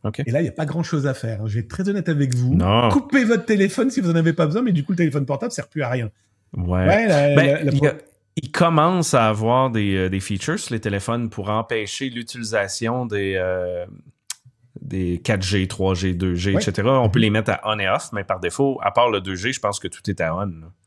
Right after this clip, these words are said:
Speaker 2: Oui,
Speaker 1: Tout
Speaker 2: c'est
Speaker 1: est
Speaker 2: ça.
Speaker 1: activé, ouais,
Speaker 2: Ah,
Speaker 1: ouais,
Speaker 2: bien
Speaker 1: ouais.
Speaker 2: sûr. Et là, la grosse problématique, c'est ça. On, euh, on appelle ça l'hygiène numérique, mais quand je regarde, même moi, hein, le, de toute façon, j'ai pas le choix d'avoir plusieurs téléphones, un professionnel, un personnel et un en balade. Quand je voyage,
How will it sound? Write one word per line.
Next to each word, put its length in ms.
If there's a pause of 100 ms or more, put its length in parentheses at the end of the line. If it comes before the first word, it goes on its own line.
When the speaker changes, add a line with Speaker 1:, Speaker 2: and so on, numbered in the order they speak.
(280)
Speaker 2:
Oui, 140
Speaker 1:
Tout 60
Speaker 2:
c'est 60
Speaker 1:
est 40
Speaker 2:
ça. 120
Speaker 1:
activé, 480
ouais, 280
Speaker 2:
Ah, 60
Speaker 1:
ouais, 80
Speaker 2:
bien 100
Speaker 1:
ouais. 60
Speaker 2:
sûr. 340
Et 120
là, 100
la 100
grosse 200
problématique, 480
c'est 140
ça. 180 (380)
On, 220
euh, 300
on 80
appelle 200
ça 100
l'hygiène 420
numérique, 540
mais 420 (340)
quand 140
je 100
regarde, 360
même 200
moi, 240
hein, 300
le, 300
de 80
toute 100
façon, 220
j'ai 380
pas 140
le 60
choix 180
d'avoir 220
plusieurs 320
téléphones, 520
un 100
professionnel, 640
un 120
personnel 540 (300)
et 160
un 60
en 100
balade. 520 (320)
Quand 140
je 120
voyage, 520